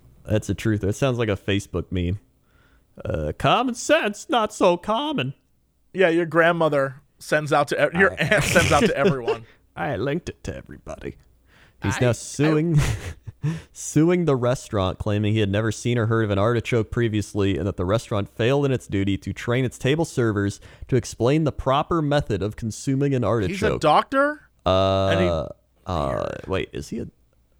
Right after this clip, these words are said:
Speaker 1: is he
Speaker 2: I
Speaker 1: a
Speaker 2: thought you
Speaker 1: doc-
Speaker 2: said he was a doctor.
Speaker 1: Um, did I? Wait,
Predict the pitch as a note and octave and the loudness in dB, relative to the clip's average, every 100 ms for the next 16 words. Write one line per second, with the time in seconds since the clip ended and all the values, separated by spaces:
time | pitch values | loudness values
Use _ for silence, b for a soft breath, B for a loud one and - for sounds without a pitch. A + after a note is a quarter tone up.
0 | _ - - - D#3+ F#3 G3+ A3 G#3+ G3+ | _ -20 -16 -10 -4 -4 -2 0 0 -2
1 | F3 D#3+ F3 F#3+ - - _ F#2 F2+ F#2 | -2 2 2 2 -8 -20 _ 0 2 2
2 | F#2 F#2 F2+ F2+ E2+ - _ _ _ _ | 2 0 0 -2 -6 -12 _ _ _ _
3 | A2 A2+ F3 A3 G3+ - E2+ - | -10 -8 -8 -10 -12 -10 -12 -12